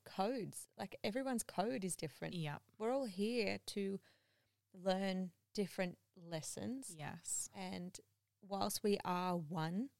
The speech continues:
Speaker 1: Jimin, we know that cosmically we are one.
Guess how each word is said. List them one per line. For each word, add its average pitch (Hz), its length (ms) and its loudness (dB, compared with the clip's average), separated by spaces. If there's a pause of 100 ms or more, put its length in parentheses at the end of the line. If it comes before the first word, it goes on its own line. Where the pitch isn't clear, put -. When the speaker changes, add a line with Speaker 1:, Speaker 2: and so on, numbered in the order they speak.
(600)
Speaker 1:
Jimin, 170 220 0
we 202 100 2
know 175 220 4
that 175 180 0
cosmically 208 560 2
we 185 220 4
are 165 220 6
one. 190 420 2